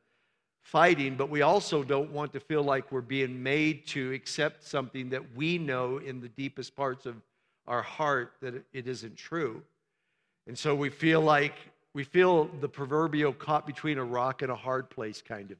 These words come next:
thing, where we don't want to be, come off as offending and unloving, but we also don't want to get swept up in just kind of sweeping things under the rug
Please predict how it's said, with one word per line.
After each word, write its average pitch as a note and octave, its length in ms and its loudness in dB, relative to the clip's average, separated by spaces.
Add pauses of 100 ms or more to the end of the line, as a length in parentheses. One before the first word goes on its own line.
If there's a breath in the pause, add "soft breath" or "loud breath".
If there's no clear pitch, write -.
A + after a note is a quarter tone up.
thing, G#2 180 -12 (680)
where D3 200 4
we D3 160 2
don't E3 460 2
want E3+ 340 -2
to D3 140 -8
be, C#3+ 500 -2 (680)
come E3 240 0
off F3 340 6
as C#3 300 -2 (180)
offending E3+ 800 2
and C#3 160 -2
unloving, D3 840 4 (680)
but D#3 120 4
we D#3+ 120 4
also F3 420 8
don't D3+ 340 2 (220)
want D#3 320 0
to D3+ 140 -6
get D3+ 240 -2 (140)
swept E3 440 4
up D3+ 340 4
in C#3 160 -2
just C#3+ 220 -4
kind D#3 200 0
of C#3 80 -4
sweeping D#3+ 460 -4
things D3 300 -2
under D3 200 -4
the C3+ 120 -8
rug D#3+ 460 6